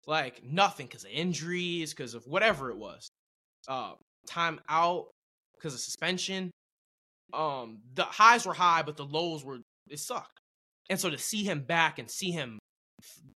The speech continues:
the crowd in Chicago, there's, I don't know if there could be a moment bigger than that besides anything, to be honest with you. There's nothing bigger. It's C M Punk. Bro, it, it, it was the news of wrestling until,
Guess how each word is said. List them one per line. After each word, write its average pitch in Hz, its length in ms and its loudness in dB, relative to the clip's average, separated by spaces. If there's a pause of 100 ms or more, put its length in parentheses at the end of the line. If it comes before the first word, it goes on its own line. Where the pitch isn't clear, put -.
the 147 100 -8
crowd 180 600 6
in 185 120 -4
Chicago, 214 760 2 (680)
there's, 165 240 -4 (320)
I 208 100 8
don't 220 100 6
know 196 100 6
if 185 100 -2
there 190 240 -2
could 202 180 0
be 160 120 -2
a 131 40 -4
moment 147 400 -2
bigger 151 220 2
than 131 220 -6
that 127 280 -6 (500)
besides 135 840 0 (840)
anything, 160 440 2
to 135 100 -12
be 139 100 -4
honest 165 280 -2
with 135 140 -12
you. 180 140 -8 (200)
There's 156 180 -2
nothing 196 260 -2
bigger. 101 220 -10 (680)
It's 151 100 -4
C 233 140 0
M 208 80 0
Punk. 247 260 0 (320)
Bro, 285 220 12
it, 247 220 8
it, 240 220 2
it 254 80 4
was 262 220 -4
the 240 120 -2
news 339 580 4
of 233 180 0
wrestling 240 560 -2
until, 208 400 -6